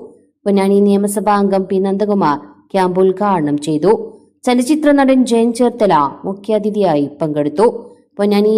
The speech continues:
എം ഇ എസ് താലൂക്ക് കമ്മിറ്റി പ്രസിഡന്റ് മുഹമ്മദ് ഇക്ബാൽ ചടങ്ങിൽ അധ്യക്ഷത വഹിച്ചു.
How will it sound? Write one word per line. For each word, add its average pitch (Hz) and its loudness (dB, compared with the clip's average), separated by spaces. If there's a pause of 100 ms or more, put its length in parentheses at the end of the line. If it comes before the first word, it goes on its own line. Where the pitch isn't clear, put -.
എം 208 -2
ഇ 220 4
എസ് 226 0
താലൂക്ക് 214 0
കമ്മിറ്റി 220 -2
പ്രസിഡന്റ് 208 -4
മുഹമ്മദ് 214 -4
ഇക്ബാൽ 170 0 (400)
ചടങ്ങിൽ 185 2 (180)
അധ്യക്ഷത 185 -4
വഹിച്ചു. 147 -2